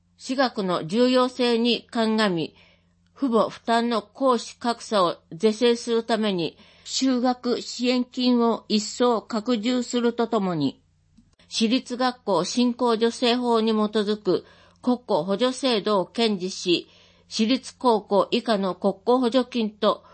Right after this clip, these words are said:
それに伴う地方交付税交付金を充実し、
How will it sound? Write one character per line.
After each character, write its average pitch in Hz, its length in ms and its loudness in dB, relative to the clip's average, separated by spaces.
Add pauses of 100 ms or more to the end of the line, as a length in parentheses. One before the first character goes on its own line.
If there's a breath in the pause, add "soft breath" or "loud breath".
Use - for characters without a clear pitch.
(120 soft breath)
そ 233 120 0
れ 262 140 2
に 254 220 2
伴 247 440 2
う 190 100 -4
地 - 200 0
方 247 340 2
交 254 260 2
付 233 160 -2
税 190 360 2
交 240 220 4
付 - 180 -10
金 240 300 2
を 233 240 0 (600)
充 247 220 2
実 226 320 -4
し、 - 380 -2